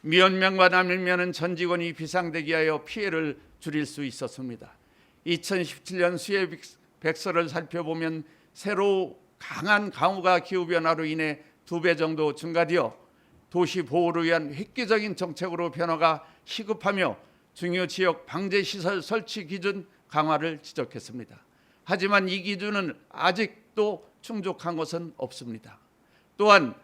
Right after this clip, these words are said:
도시 계획을 수립할 때 기후 변화 특성, 재해 특성 등이 반드시 고려되도록 개선해야 한다고 지적했습니다. 본 의원이 강조했던 백서를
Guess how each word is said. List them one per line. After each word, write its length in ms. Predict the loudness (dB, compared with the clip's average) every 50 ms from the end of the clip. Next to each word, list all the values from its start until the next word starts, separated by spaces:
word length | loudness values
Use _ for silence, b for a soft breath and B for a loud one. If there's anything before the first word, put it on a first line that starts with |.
| _ _ -2
도시 300 | -2 -2 0 -2 -2 0
계획을 380 | 2 2 4 2 2 0 -4
수립할 500 | -4 -4 -4 -4 -4 -4 -6 -8 -8 -4
때 220 | -4 -2 -2 -2 -4
기후 340 | -6 -4 -2 -2 -2 -4
변화 320 | -2 -2 0 0 0 0 -2
특성, 440 | -6 -10 -8 0 0 0 0 0 B B B B B
재해 340 | _ -2 0 0 0 0 -2
특성 420 | -6 -10 -8 -2 -2 -2 -2 0 -2
등이 360 | -4 -2 -2 -4 -4 -6 -10 -18 _ _ _
반드시 680 | -8 -4 -4 -2 -2 -2 -2 0 0 0 -2 -2 -6 _ _ _ _
고려되도록 720 | -4 -2 0 0 0 0 -2 -2 0 0 0 0 -2 -4 -8
개선해야 920 | -10 -8 -4 -2 -2 -2 -2 -6 -8 -10 -6 0 2 4 2 2 0 -6 -16 _
한다고 520 | -12 -12 -2 0 0 0 0 -2 -6 -6
지적했습니다. 800 | -8 -10 -8 -8 -8 -8 -10 -12 -12 -14 -14 -16 -16 -18 -20 -20 b b b b b b b b b b _
본 320 | 2 2 2 2 0 -2
의원이 380 | -2 2 2 2 2 2 -2 -4
강조했던 800 | -6 -6 -6 -4 -2 2 2 2 2 2 0 -2 -4 -6 -4 -2
백서를 560 | -2 -4 -2 -2 -2 0 0 0 0 -2 B